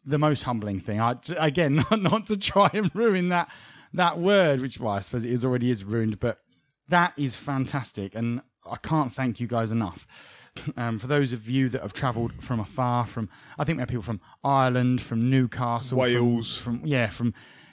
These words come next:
Speaker 1: deepest, darkest Wales, you know, <laughs> you know who you are.
Speaker 2: <laughs>
Speaker 1: Um, yeah, from France.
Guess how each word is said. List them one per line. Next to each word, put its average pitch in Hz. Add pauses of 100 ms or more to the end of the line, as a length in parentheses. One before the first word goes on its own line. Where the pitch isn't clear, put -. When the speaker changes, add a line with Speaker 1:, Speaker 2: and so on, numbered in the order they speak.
(140)
Speaker 1:
deepest, 160
darkest 135
Wales, 131
you 131
know, 135 (120)
<laughs> 107
you 165
know 180
who 135
you 151
are. 143
Speaker 2:
<laughs> 147 (140)
Speaker 1:
Um, 143 (560)
yeah, 151
from 147
France. 123